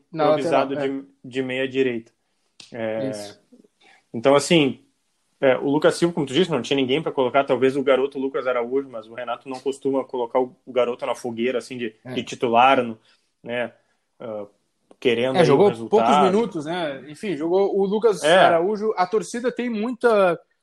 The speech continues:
Speaker 1: né, vontade de vê-lo jogar, tem muita expectativa, mas ele tava com a transição até agora há pouco, né, Lucas? Jogou o Brasileirão
Speaker 2: Ele
Speaker 1: de Aspirantes, se eu não me engano.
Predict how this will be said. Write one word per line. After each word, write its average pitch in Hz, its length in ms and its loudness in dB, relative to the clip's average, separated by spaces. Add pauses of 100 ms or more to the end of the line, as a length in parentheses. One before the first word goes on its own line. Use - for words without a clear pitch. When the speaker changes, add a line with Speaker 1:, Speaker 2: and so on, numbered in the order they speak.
(320)
Speaker 1:
né, 156 140 -12
vontade 170 640 -4
de 165 100 -6
vê-lo 160 280 -6
jogar, 156 480 -2
tem 160 120 -10
muita 170 220 -10
expectativa, 190 580 -6
mas 220 140 -4
ele 233 120 0
tava 247 180 4
com 262 60 2
a 240 40 -4
transição 208 480 -6
até 190 260 -2
agora 160 300 -4
há - 20 -6
pouco, 185 280 -8
né, 156 100 -8
Lucas? 165 380 -8
Jogou 143 360 -4
o 165 40 0
Brasileirão 147 400 -2
Speaker 2:
Ele 165 60 -6
Speaker 1:
de 165 40 -8
Aspirantes, 160 380 -6
se 160 60 -8
eu - 20 -8
não 151 80 -8
me 147 100 -6
engano. 156 260 0